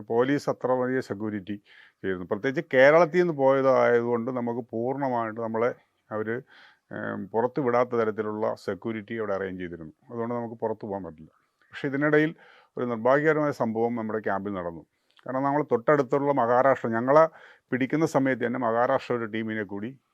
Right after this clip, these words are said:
ഇവർ അറസ്റ്റ് ചെയ്തിരുന്നു. അവർ ആ യു പി വിഭാഗത്തിലുള്ള സ്കൂളിലാണ്, ഹയർ സെക്കൻഡറി സ്കൂളിൽ രണ്ട് ഭാഗമാണ്, ആ ഒരു ഭാഗത്ത് ഉണ്ടായിരുന്നു. പക്ഷെ അവർ തമ്മിലുള്ളൊരു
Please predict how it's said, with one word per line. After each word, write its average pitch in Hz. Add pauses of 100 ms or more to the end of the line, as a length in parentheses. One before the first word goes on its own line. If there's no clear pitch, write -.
ഇവർ 113
അറസ്റ്റ് 107
ചെയ്തിരുന്നു. 85 (100)
അവർ 113
ആ 123
യു 123
പി 151
വിഭാഗത്തിലുള്ള 120
സ്കൂളിലാണ്, 107 (120)
ഹയർ -
സെക്കൻഡറി 120
സ്കൂളിൽ 120
രണ്ട് 143
ഭാഗമാണ്, 127
ആ 107
ഒരു 120
ഭാഗത്ത് 107
ഉണ്ടായിരുന്നു. 90 (260)
പക്ഷെ -
അവർ 147
തമ്മിലുള്ളൊരു 170